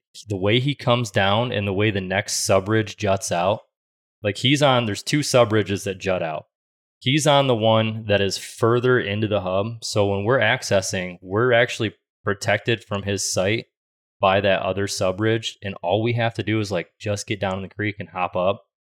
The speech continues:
and set up right there. We can kill him circling around that subridge to head out that drainage to go to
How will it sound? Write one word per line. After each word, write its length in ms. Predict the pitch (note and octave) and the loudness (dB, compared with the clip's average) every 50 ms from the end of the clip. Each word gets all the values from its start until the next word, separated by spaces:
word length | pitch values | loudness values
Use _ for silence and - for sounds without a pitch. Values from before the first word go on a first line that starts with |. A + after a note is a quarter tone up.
| _ - | _ -18
and 80 | G2+ F2+ | -12 -8
set 280 | - - A2+ G2+ G2 | -2 0 2 2 2
up 160 | G2+ G2 - | 2 0 0
right 180 | G2+ G2 F#2+ - | -2 -4 -4 -2
there. 240 | G2+ F#2+ G2 G2 F#2 | -2 -2 0 0 -2
We 140 | F#2 G#2 G#2 | -2 -2 -2
can 180 | - G#2+ G2 | -2 -4 -6
kill 280 | - - A2 G#2+ G#2+ G#2 | -4 -4 -2 -2 -2 0
him 340 | G#2+ A2 A2 G#2+ G#2+ G#2 - | -2 -2 -2 -4 -4 -8 -10
circling 580 | - - - - A#2 G#2+ G#2 - A#2+ A2+ G#2+ G2+ | -10 -8 -4 -2 0 0 0 0 -2 -2 -2 -2
around 360 | G2 F#2 F2 E2+ F#2 F#2+ F#2+ | -2 -2 -2 -2 -2 -2 -2
that 160 | F#2+ F#2+ - | -4 -4 -4
subridge 600 | - - G2 F2+ F2 F#2+ G#2 G#2 A2 G2+ - - - | -4 -2 -2 -2 -2 -2 -2 -2 -2 -2 -6 -8 -6
to 140 | - - F#2 | -4 -4 -2
head 200 | - G2 G2 F#2+ | 0 2 2 4
out 200 | F#2+ F#2+ F#2 - | 4 2 2 2
that 160 | G2 G2 F#2+ | 0 -2 -2
drainage 420 | - G2+ F#2+ G2 F#2+ F#2+ F2+ - - | -2 -4 -2 -2 -2 -4 -6 -6 -6
to 80 | G#2+ F#2 | -6 -4
go 200 | F#2 F#2 F#2 E2+ | -2 -2 -2 -4
to 460 | - - - G#2 G2 F#2+ F#2 F2 | -6 -4 -2 0 0 0 0 -2